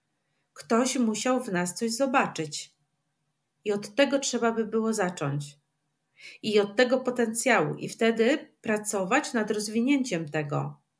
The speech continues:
bo na tym polega nasz rozwój. Każdy z nas na którymś etapie życia,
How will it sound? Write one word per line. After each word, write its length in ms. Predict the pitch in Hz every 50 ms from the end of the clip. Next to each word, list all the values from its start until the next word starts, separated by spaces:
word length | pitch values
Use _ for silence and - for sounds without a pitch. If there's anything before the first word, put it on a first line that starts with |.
| _
bo 200 | _ - - 233
na 140 | 262 262 208
tym 220 | - 214 202 208 208
polega 340 | 240 220 185 165 156 180
nasz 220 | 185 226 254 254 -
rozwój. 640 | - 320 277 226 170 160 147 147 147 143 143 143 - - _ _ _ _ _ _ - - - - - - _
Każdy 520 | - - 285 269 269 254 254 220 247 247 226
z 80 | 208
nas 380 | 208 190 180 175 170 - - -
na 80 | 185 180
którymś 400 | 180 - - 277 277 254 247 247
etapie 420 | 226 226 226 208 214 - 214 190
życia, 560 | 180 170 160 147 143 - 147 143 151 147 -